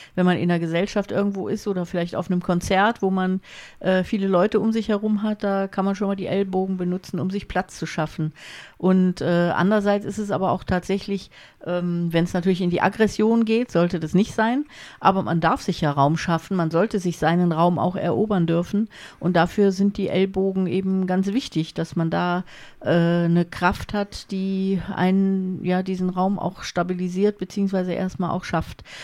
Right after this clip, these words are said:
Und dann geht's da natürlich auch darum, was ist, wenn ich an den Ellbogen irgendeine Erkrankung hab? Also das sind ja dann oft Schleimbeutelentzündungen oder eben der Tennisarm, der ist ja sowas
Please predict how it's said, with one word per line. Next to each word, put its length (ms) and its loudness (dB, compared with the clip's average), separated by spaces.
Und 180 2
dann 220 6
geht's 520 -4
da 220 8
natürlich 400 4
auch 80 2
darum, 460 2
was 240 4
ist, 140 -4
wenn 100 4
ich 220 0
an 100 4
den 120 0
Ellbogen 420 0
irgendeine 260 2
Erkrankung 500 -2
hab? 280 0
Also 240 -2
das 160 -2
sind 160 0
ja 100 0
dann 160 0
oft 220 -8
Schleimbeutelentzündungen 1300 2
oder 260 -2
eben 160 -2
der 140 0
Tennisarm, 600 0
der 120 -2
ist 100 -6
ja 100 -2
sowas 380 -2